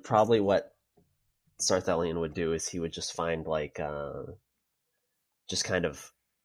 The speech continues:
go to an area of the library, mime looking at books. He knows that usually in these situations, people come to you when they're looking for you. So he would just look busy for a moment.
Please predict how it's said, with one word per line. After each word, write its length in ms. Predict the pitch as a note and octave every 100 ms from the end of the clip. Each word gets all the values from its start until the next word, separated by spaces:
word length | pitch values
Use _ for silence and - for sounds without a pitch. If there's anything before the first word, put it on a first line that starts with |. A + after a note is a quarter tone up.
| _ _ _ _ _ _ _ -
go 220 | G#2 G2+
to 180 | - F#2+
an 100 | F#2
area 300 | F#2+ F#2 F#2
of 80 |
the 80 | F2+
library, 500 | F2 E2 F2 E2+ E2+
mime 540 | E2 D#2+ D#2+ E2 E2+ E2+
looking 360 | E2 - E2+
at 120 | -
books. 300 | - E2+ -
He 140 | - G2+
knows 320 | G#2+ A2+ G#2
that 100 | F#2
usually 400 | F#2+ G2 G2+ F#2+
in 140 | E2+
these 180 | F2 F2+
situations, 960 | G#2 F#2 G2+ F#2+ F#2+ F2+ F2+ - - - -
people 300 | G2 F#2 E2+
come 280 | - E2 D#2
to 140 | D2+
you 440 | D2 D2 B1+ B1 _ -
when 200 | D2 C#2+
they're 140 | C#2
looking 400 | C2 B1+ - G#1
for 140 | - - -
you. 180 | G1+ - _
So 460 | - C#2 C2+ - - _
he 80 | F2+
would 100 | D#2
just 180 | D2 -
look 360 | E2 E2+ - -
busy 320 | E2+ D2+ C#2+
for 200 | - D#2+
a 60 | C#2+
moment. 360 | C#2+ C#2 C#2